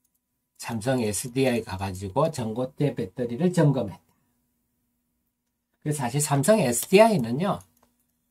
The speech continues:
상대적으로 엘지 이노베이션에 비해서, 엘지 에너지 솔루션에 비해서 해외 공장을 좀 등한, 좀 적극적으로 안 하는 배경이 삼성은 전고체 배터리로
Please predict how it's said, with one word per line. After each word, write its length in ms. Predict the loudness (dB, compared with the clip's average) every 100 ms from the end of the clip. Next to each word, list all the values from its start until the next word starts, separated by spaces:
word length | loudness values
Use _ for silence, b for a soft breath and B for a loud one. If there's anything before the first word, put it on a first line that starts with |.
| _
상대적으로 520 | -4 2 4 4 4
엘지 320 | 4 2 4
이노베이션에 800 | 2 2 0 0 0 0 -4 -4
비해서, 600 | -4 -6 -6 -4 -4 -6 -2
엘지 300 | -2 2 2
에너지 240 | 2 -2
솔루션에 560 | -2 -4 -4 -8 -8 -6
비해서 560 | -6 -6 -6 -6 -6
해외 340 | -6 -2 2 2
공장을 560 | 0 -6 -6 -6 -6
좀 340 | -6 -8 -8 -10 _
등한, 420 | -4 -2 -2 -4
좀 340 | -4 -4 -6 b b b _ _
적극적으로 600 | -2 0 -4 -4 -4 -6
안 220 | -8 -6
하는 240 | -2 0 -2
배경이 600 | -6 -6 -4 -4 -4 -6
삼성은 560 | -6 -6 -2 0 0
전고체 560 | -2 -6 -4 -4 -4 -4
배터리로 640 | -4 -4 -4 -2 -2 -4